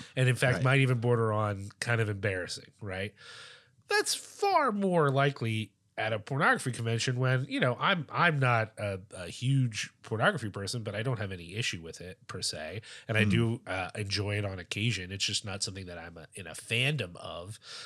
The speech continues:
Speaker 1: uh, enough to know, like, performers and stuff. That's just not my vibe. But, like,
Speaker 2: Mm.
Speaker 1: Bruce being into that, that's totally cool. And yet a full convention, I feel like you could be like, "Well, there's parts of this I don't love," you know, because
Speaker 2: There
Speaker 1: I
Speaker 2: are
Speaker 1: don't,
Speaker 2: definitely
Speaker 1: you know?
Speaker 2: I'm,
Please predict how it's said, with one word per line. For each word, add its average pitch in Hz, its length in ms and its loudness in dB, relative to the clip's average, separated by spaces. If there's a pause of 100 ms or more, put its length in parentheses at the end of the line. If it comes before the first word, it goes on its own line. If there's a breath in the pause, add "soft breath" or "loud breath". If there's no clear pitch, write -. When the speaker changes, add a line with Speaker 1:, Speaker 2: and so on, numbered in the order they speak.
(120)
Speaker 1:
uh, 101 140 -2
enough 101 260 -2
to 113 100 -4
know, 92 180 -4
like, 82 280 -8 (220)
performers 131 580 0
and 101 80 -4
stuff. 95 160 -4
That's 117 120 2
just 120 140 0
not 101 160 -2
my 90 120 -6
vibe. 87 400 -4 (360 loud breath)
But, 123 120 4
like, 113 160 8
Speaker 2:
Mm. 85 60 4
Speaker 1:
Bruce 143 220 6
being 131 160 0
into 185 160 4
that, 123 160 2
that's 127 160 0
totally 117 240 2
cool. 127 380 0 (340 loud breath)
And 135 160 2
yet 135 240 6
a 117 80 0
full 190 360 2
convention, 160 600 4
I 127 120 6
feel 131 260 4
like 117 340 4 (520 soft breath)
you 123 280 4
could 143 220 2
be 127 120 6
like, 113 300 2
"Well, 147 220 8
there's 135 160 6
parts 139 260 4
of 131 80 6
this 123 160 4
I 120 60 4
don't 110 220 0 (220)
love," 95 460 -8
you 143 120 6
know, 143 140 8
because 143 240 6
Speaker 2:
There 147 80 12
Speaker 1:
I 190 60 12
Speaker 2:
are - 20 8
Speaker 1:
don't, 233 120 12
Speaker 2:
definitely 262 500 6
Speaker 1:
you 113 120 0
know? 131 200 6 (160)
Speaker 2:
I'm, 202 180 6